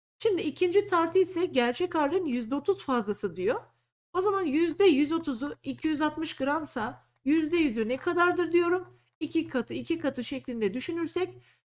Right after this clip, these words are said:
yine iki yüz gram geliyor arkadaşlar. Y artı Z de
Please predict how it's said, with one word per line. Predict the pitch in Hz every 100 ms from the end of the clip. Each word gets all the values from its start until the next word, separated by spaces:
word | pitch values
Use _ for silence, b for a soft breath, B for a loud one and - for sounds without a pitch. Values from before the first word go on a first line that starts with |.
| _ -
yine | 349 427 302
iki | - 269
yüz | 202
gram | 202 226 196
geliyor | 196 190 190
arkadaşlar. | 175 190 180 185 - 359 370 _ _ _
Y | 359 415
artı | 359 285 247 233
Z | 214
de | 311 311 220 320